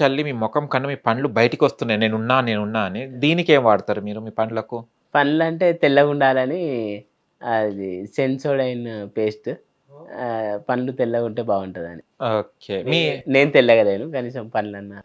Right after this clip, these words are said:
Speaker 1: ఆ, మీరు తెల్లగా లేరు ఎందుకబ్బా, మీ గ్యారంటీ కలర్ చెప్తున్నాం కదా. ఓకే, మీ జుట్టు మీద కొంచెం,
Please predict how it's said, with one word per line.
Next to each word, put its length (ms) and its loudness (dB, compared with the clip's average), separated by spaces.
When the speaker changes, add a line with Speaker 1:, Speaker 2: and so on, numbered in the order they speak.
Speaker 1:
ఆ, 100 4
మీరు 300 0
తెల్లగా 340 4
లేరు 240 4
ఎందుకబ్బా, 420 -2
మీ 100 -4
గ్యారంటీ 480 6
కలర్ 300 4
చెప్తున్నాం 440 -2
కదా. 420 0
ఓకే, 460 0
మీ 160 2
జుట్టు 320 -2
మీద 240 -2
కొంచెం, 400 -2